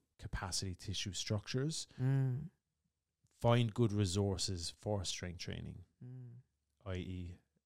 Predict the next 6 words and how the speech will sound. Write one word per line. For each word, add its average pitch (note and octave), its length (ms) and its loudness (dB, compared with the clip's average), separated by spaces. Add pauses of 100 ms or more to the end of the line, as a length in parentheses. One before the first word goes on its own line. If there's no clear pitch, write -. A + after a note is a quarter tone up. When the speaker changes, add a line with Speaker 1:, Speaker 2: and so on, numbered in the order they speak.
(120)
Speaker 1:
the F#2+ 200 -6
Irish F#2 380 -6
Physio F#2 420 -8
on F#2 140 -6
Instagram. G2 540 -6 (160)
Speaker 2:
<laughs> E4 1120 10